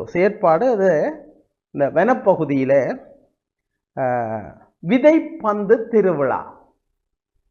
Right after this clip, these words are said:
பாருங்கள், இது கட்டாயம் உங்களுக்கு தெரிந்திருக்க வேண்டும். விதைப்பந்து திருவிழா. காடுகளிலே சிறப்பாக வளரக்கூடிய மரங்களுடைய விதைகளை உருட்டி பந்துகளாக்குதல்.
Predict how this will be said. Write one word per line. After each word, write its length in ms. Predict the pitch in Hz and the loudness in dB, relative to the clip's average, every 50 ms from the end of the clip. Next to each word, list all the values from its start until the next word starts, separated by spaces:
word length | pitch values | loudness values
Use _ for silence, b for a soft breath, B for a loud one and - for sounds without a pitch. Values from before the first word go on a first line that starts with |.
| _ _ - | _ _ 0
பாருங்கள், 340 | 127 131 156 147 147 147 156 | 0 0 0 0 0 0 0
இது 100 | 156 151 | 0 0
கட்டாயம் 380 | 165 160 160 185 185 180 175 | -2 0 4 4 4 4 2
உங்களுக்கு 280 | 170 160 156 151 143 147 | 0 0 0 -2 -2 -2
தெரிந்திருக்க 520 | 160 170 180 175 170 156 156 135 - 143 | -2 -4 -2 -2 -2 -4 -4 -2 -4 -6
வேண்டும். 380 | 131 131 127 123 120 156 226 269 b b b b b b b b | -6 -6 -8 -6 -8 -8 -10 -10 b b b b b b b b
விதைப்பந்து 960 | 147 151 185 202 170 240 240 262 247 - - - - 190 196 196 196 190 214 208 214 | -8 -6 -2 4 6 6 6 6 4 -4 -8 -8 -4 -2 -2 -2 0 -2 -4 -4 -4
திருவிழா. 480 | - 190 160 156 143 127 120 113 95 - - - _ _ _ _ _ _ _ _ _ _ _ _ _ _ _ _ _ _ _ _ - | -6 -4 -2 -2 -2 -4 -4 -8 -10 -12 -16 -20 _ _ _ _ _ _ _ _ _ _ _ _ _ _ _ _ _ _ _ _ -18
காடுகளிலே 720 | - - 185 214 214 214 214 180 190 180 170 165 165 202 | -6 2 4 6 6 6 4 2 2 0 0 0 0 0
சிறப்பாக 680 | 226 - - 190 185 208 202 208 - - 185 185 175 190 | -2 -2 -4 -2 -2 -2 -2 -2 0 0 0 0 0 0
வளரக்கூடிய 680 | 170 165 160 175 180 185 180 185 - 196 175 170 165 165 156 | 0 2 0 2 2 0 -2 -4 -4 -4 -2 -2 -2 -2 -2
மரங்களுடைய 640 | 151 151 156 165 175 170 175 165 165 160 160 156 151 | 0 0 -2 -2 0 -2 -2 -2 0 0 0 0 0
விதைகளை 640 | 139 143 160 156 190 185 175 - 151 135 127 120 120 143 202 277 302 - B B B B B B B B _ - - | 0 0 -2 0 0 0 0 0 -2 -2 -2 -2 -2 -2 -4 -4 -4 -8 B B B B B B B B _ -6 0
உருட்டி 560 | 165 185 208 220 214 - - - - 156 143 139 160 226 269 - - - | 2 2 4 4 2 0 -2 -8 -6 -4 -4 -2 -4 -4 -8 -14 -10 -2
பந்துகளாக்குதல். 880 | - 220 240 220 240 226 202 180 151 131 123 - - 123 101 - - | -2 0 0 2 2 2 4 4 2 2 -2 -4 -10 -12 -12 -14 -14